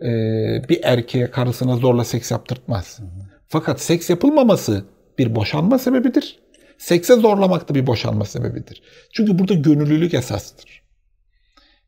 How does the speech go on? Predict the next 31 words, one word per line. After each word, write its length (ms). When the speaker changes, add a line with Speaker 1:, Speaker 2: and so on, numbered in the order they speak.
Speaker 1:
Yani 380
ben 360
bütün 280
o 260
şahitlerin 680
huzurunda, 640
bütün 220
o 200
konukların 460
huzurunda 420
diyorum 260
ki 180
bu 160
adamla 600
düzenli 320
seks 280
yapacağım, 400
bu 80
kadınla 400
düzenli 300
seks 260
yapacağım. 340
Düzen 320
minimum 420
haftada 420
iki. 280
Şimdi 220
ben 200
buna 120
evet 300
diyorum. 260